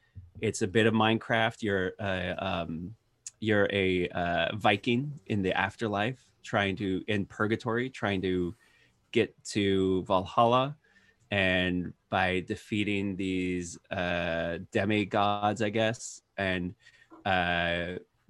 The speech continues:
between beating the demigods, you have to kind of, like, go around and, like, mine and plant stuff and build a house. And,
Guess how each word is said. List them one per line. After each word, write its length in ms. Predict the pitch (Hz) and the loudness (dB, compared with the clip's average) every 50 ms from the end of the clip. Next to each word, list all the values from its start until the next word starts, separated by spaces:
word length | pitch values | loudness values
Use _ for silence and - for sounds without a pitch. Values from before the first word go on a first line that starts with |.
| - - | -4 -2
between 480 | - 123 - - - 135 123 117 113 95 | -2 -2 0 2 4 6 6 6 6 4
beating 380 | 85 127 120 120 117 117 110 | 4 4 4 6 6 4 4
the 200 | 104 104 101 98 | 4 2 0 0
demigods, 720 | 92 - 156 170 180 131 95 110 92 90 90 92 98 104 | 2 2 4 4 4 4 4 2 2 2 0 0 -2 -2
you 100 | 110 98 | -2 0
have 160 | 101 95 92 - | 0 -2 -2 -2
to 120 | - 98 | -6 -8
kind 260 | 90 - - 110 95 | -6 -6 -6 -4 -4
of, 180 | 95 92 90 98 | -2 -4 -4 -4
like, 180 | 101 92 87 - | -4 -6 -4 -2
go 160 | - 107 101 | 0 2 2
around 640 | 98 92 92 90 90 90 90 90 90 90 92 90 92 | 2 2 2 0 0 0 0 0 0 -2 -2 -2 -2
and, 180 | 90 90 87 | -2 -4 -4
like, 260 | 87 90 87 82 - _ - _ _ _ - | -4 -6 -6 -8 -12 _ -20 _ _ _ -10
mine 800 | 101 101 104 104 104 101 98 95 98 95 95 95 98 95 95 98 | -6 -2 0 2 4 4 4 4 4 2 2 2 2 0 0 0
and 240 | 98 98 98 98 90 | 0 0 -2 -4 -6
plant 480 | - - - 104 104 98 98 101 98 82 | -10 -10 -4 -2 0 2 2 0 0 -2
stuff 540 | - - 107 104 98 98 98 98 95 - - | -4 0 2 4 4 4 4 2 0 -2 -4
and 120 | 107 95 | -4 -2
build 240 | 90 107 101 101 98 | 0 0 0 2 0
a 40 | 104 | 0
house. 920 | 98 - - 101 92 90 90 92 92 92 95 95 95 95 92 92 - - | -2 -2 -2 -2 0 2 4 6 6 6 6 4 2 2 0 -2 -2 -4
And, 260 | 113 104 98 98 101 | -2 -2 -2 -2 -4